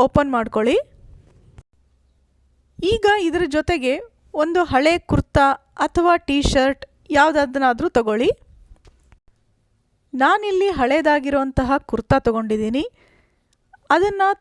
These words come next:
ತೋಳಿನ ಭಾಗ ಹಾಗೇನೆ ಕತ್ತಿನ ಭಾಗನ ಕಟ್ ಮಾಡಿ ತೆಗೆದ್ಬಿಡಿ.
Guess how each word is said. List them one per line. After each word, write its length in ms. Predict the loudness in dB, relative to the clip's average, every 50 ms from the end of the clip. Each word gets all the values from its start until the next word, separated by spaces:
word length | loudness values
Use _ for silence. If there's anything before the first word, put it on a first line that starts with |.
| _ _ -2
ತೋಳಿನ 400 | 2 2 4 2 2 0 -2 -2 -2 0
ಭಾಗ 200 | 0 0 0 0 0 0 0 -2 -6 _ _ _ _ _ _ _ _ _ _ _ _ -4 0
ಹಾಗೇನೆ 400 | 0 2 2 0 -2 -4 -4 -6 -8 -2 -2
ಕತ್ತಿನ 360 | -2 -2 -2 -4 -4 -4 0 0
ಭಾಗನ 300 | 0 0 0 -2 -4 -4 -4 -6 -8 -4 -4
ಕಟ್ 200 | -4 -4 -2 -4 -4 -2
ಮಾಡಿ 160 | -2 -2 -4 -2 -2 -4
ತೆಗೆದ್ಬಿಡಿ. 480 | -2 -2 -4 -4 -4 -4 -2 -2 -2